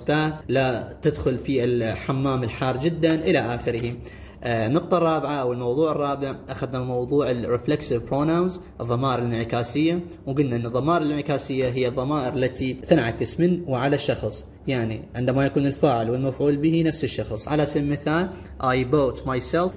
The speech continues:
a new camera yesterday"، اشتريت لنفسي كاميرا جديدة البارحة. من هو الفاعل؟ من هو اللي اشترى؟ أني. ومن اللي اشترى له؟ كذلك أني.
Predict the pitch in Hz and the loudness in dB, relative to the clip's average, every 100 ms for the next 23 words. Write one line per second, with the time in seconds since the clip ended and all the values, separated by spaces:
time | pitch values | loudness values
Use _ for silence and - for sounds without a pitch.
0 | 151 151 175 180 165 156 151 151 151 143 | 2 4 4 4 2 2 0 0 -2 -2
1 | - 120 110 113 - - - 131 - 139 | -2 -4 -4 -8 -12 -20 -8 -8 0 2
2 | 151 147 127 131 151 151 - 156 151 139 | 2 0 -2 0 0 -2 -2 -2 -2 -4
3 | 120 120 113 120 139 170 170 165 165 - | -2 -2 0 0 2 2 2 0 -4 -4
4 | 131 123 113 110 - 117 - - - - | -2 0 0 -2 -4 -8 -8 -18 -18 -4
5 | 139 165 170 165 156 139 135 139 - 147 | 0 4 2 2 2 2 -2 -6 -4 0
6 | 180 175 170 151 - 131 135 - - - | 2 4 2 0 0 0 0 -6 -18 -2
7 | 156 135 110 - - - - 135 180 190 | 0 0 -2 -8 -16 -20 -6 0 2 4
8 | 175 - 165 147 135 135 139 - 151 143 | 2 2 2 4 2 -2 -6 -4 0 2
9 | 156 151 117 120 120 | 0 0 -2 -4 -6